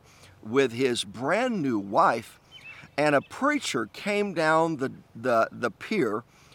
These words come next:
and said, "So you're going to India as a missionary?" And he said, "That's the plan."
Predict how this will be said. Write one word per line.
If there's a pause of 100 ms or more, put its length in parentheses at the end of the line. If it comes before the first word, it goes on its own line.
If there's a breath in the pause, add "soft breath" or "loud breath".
(380 soft breath)
and
said,
"So
you're
going
to
India (640 soft breath)
as
a
missionary?"
And
he
said,
"That's
the
plan."